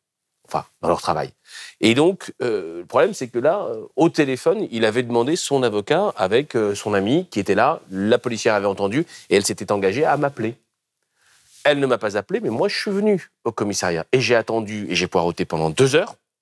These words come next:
de pouvoir le voir, et ils ont fait en sorte de me dire, « Oui, mais on n'a pas de box libre, va falloir attendre. » Et j'ai attendu deux heures.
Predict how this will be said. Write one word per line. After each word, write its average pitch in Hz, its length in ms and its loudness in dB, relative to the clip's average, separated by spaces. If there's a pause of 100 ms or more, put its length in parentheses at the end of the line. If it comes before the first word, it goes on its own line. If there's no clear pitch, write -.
(560)
de 104 40 0
pouvoir 110 400 2
le 101 80 -2
voir, 143 380 2
et 113 100 -2
ils 120 140 -2
ont 135 60 0
fait 139 140 -2
en 127 120 2
sorte 147 340 0
de 113 120 -6
me 113 100 -4
dire, « 120 200 0 (320)
Oui, 175 140 4
mais 170 100 2
on 160 60 4
n'a 143 120 2
pas 147 120 0
de 135 120 -2
box 127 260 -2
libre, 156 340 -4 (340)
va 98 60 -2
falloir 120 280 4
attendre. » 147 360 -2 (100)
Et 101 40 -6
j'ai 98 140 -4
attendu 104 320 -2
deux 202 180 -2
heures. 95 160 -4